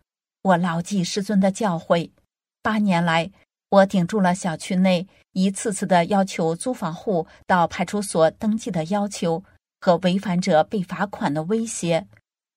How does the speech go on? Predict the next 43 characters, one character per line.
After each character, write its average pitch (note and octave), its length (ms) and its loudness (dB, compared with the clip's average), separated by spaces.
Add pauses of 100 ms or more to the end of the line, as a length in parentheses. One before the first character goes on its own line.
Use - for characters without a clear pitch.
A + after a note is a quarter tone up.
(200)
拒 - 160 -2
绝 F3 180 0
了 E3+ 140 2
居 A#3+ 220 -6
委 E3+ 180 0
会 F#3+ 380 -2
楼 F3 240 2
长 F3 240 -2
的 E3+ 180 0
一 F3+ 200 -4
次 F#3+ 200 -8
次 E3+ 220 -4
敲 G#3+ 240 -6
门 F#3 180 2
走 F3 200 -2
访， F3+ 340 -2 (440)
阻 F3+ 220 -2
止 F3 160 0
了 D#3+ 160 4
不 G#3+ 160 -2
理 D#3+ 160 -4
智 - 160 -4
的 F#3 140 0
同 E3 240 -6
修 F#3+ 160 -4
的 F3 160 0
干 G#3 260 0
扰 E3+ 220 0
与 D#3+ 120 -4
参 G#3+ 380 -6
与。 G3+ 220 -4 (600)
我 G#3 120 4
心 A3+ 260 -2
里 F3+ 200 0
只 G3+ 200 -2
有 A3 180 0
一 D#3 200 -6
念， F3 380 0 (440)
所 E3+ 260 0
有 G3+ 140 0
的 F3 120 -2
干 F#3 220 0
扰 E3+ 320 0